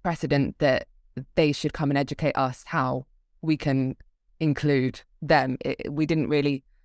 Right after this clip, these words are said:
like that, but hopefully following this event, which I think is gonna be really successful, people will recognise how important it is to have external speakers, particularly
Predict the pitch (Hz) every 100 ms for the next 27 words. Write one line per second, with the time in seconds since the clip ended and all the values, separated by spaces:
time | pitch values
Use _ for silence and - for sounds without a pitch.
0 | _ - 160 151 - 147 131 - - 147
1 | - _ - 180 - - 156 143 143 -
2 | _ _ - 156 143 143 143 143 - 160
3 | 160 156 143 139 147 156 151 156 156 147
4 | 143 143 131 - - 190 - - - -
5 | _ _ _ _ _ _ - 156 156 143
6 | 143 160 147 143 - 139 127 143 135 -
7 | 156 147 139 123 - 165 143 143 - -
8 | 135 - 131 - 117 - 170 - 135